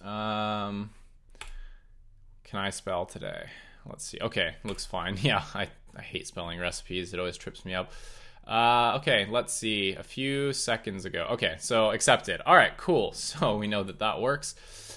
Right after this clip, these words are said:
Um, so what is our time and space complexity? So if you don't already know, all, um, topological sorts, which is what we essentially did here,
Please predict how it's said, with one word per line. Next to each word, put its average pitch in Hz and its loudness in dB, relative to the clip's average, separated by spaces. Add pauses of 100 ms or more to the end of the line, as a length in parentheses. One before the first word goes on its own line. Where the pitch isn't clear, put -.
(200)
Um, 123 6 (100)
so 127 6
what 143 4
is 151 0
our 127 2
time 123 2
and 113 -2
space - 0
complexity? 95 -4
So 151 4
if 139 -4
you 156 -2
don't 185 4
already 131 6
know, 147 4 (300)
all, 175 8 (420)
um, 107 4 (520)
topological 135 4
sorts, 147 0
which 117 -6
is 110 -6
what 123 2
we 117 0
essentially 120 -2
did 123 0
here, 156 2